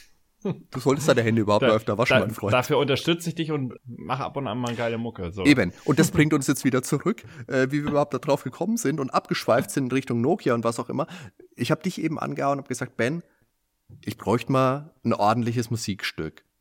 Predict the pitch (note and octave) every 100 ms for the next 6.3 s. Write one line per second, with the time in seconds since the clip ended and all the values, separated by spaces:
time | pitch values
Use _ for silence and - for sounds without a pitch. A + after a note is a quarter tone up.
0 | - - G#2 G2 G#2+ D3+ F3+ D3+ D#3 D3+
1 | C#3+ C#3 C#3 C#3 A2+ A2 A2 G#2+ A2 -
2 | G2+ - G2 - A#2 C3 D3 A2+ A2+ A#2+
3 | - G#2+ F2+ F#2+ G2+ G2 G2 G#2 F#2+ -
4 | F#2 F#2 F2+ - - - - G2 G2 F#2+
5 | - E2 D#2 F2+ - A#2 - A#2+ A#2 G#2+
6 | - -